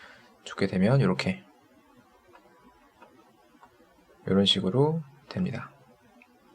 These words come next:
자, 그리고 지금은 추가로 했고,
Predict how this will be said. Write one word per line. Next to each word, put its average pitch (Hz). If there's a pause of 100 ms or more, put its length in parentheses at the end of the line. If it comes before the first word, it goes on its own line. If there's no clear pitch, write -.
(3500)
자, 107
그리고 120
지금은 139
추가로 185
했고, 123